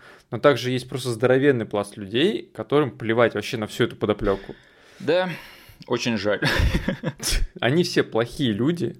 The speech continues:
Speaker 2: Это ты сказал, да.
Speaker 1: <laughs> По системе координат Миши.
Speaker 2: Да не, просто и первый «Один дома» — это тоже коммерческий проект, да, понятно,
Speaker 1: Да.
Speaker 2: это большое семейное кино, там с-, под Рождество выпущено еще. Но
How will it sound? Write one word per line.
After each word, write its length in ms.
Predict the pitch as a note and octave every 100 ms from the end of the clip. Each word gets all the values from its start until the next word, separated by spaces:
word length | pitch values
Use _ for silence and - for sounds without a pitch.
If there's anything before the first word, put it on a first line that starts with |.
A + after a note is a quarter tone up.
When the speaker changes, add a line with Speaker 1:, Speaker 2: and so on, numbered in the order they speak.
| _
Speaker 2:
Это 280 | G#2 A2+ A2
ты 120 | B2
сказал, 460 | - G2 F#2 F#2 F2+
да. 160 | G2 G2 - - - B2+ - -
Speaker 1:
<laughs> 720 | - F#4 F4+ B3+ C#4+ G#3+ -
По 200 | - A#2 A2
системе 440 | B2+ - A#2 G2
координат 460 | G#2+ G2 A2+ G2+ A#2
Миши. 360 | G2+ - - - - - - -
Speaker 2:
Да 140 | A2+
не, 140 | F#3
просто 520 | - B2 - A#2+ A2+ G2
и 180 | -
первый 360 | A#2+ G3 A#3+ E3
«Один 260 | A#2+ B2 A#2
дома» — 240 | B2+ G2+
это 80 | F#2
тоже 160 | D3 A#2
коммерческий 600 | G#2+ A2 G#2 F#2 - F2+
проект, 460 | - G2 F2+ E2+ F2+
да, 240 | F#2+ F2+
понятно, 540 | - G#2+ G#2+ A#2+ F#2+
Speaker 1:
Да. 60 | F2
Speaker 2:
это 280 | F2 F#2+ F2+
большое 580 | F#2 G2+ - A#2+ G#2+ F#2
семейное 560 | - G2+ G2+ F#2+ F#2
кино, 500 | F2+ A#2+ B2+ E3+ D3 G#2+
там 560 | G2+ G2+ F#2+ F2+ F2+ F2+
с-, 200 | - - -
под 160 | F#2+
Рождество 560 | G2 F#2 F#2+ - D#3 D3+
выпущено 640 | A2 - F#2+ - G2+ F#2 F2
еще. 540 | F2+ F#2 - F#2+ F2 E2+ - - - -
Но 540 | A2 C3 C3 A2+ -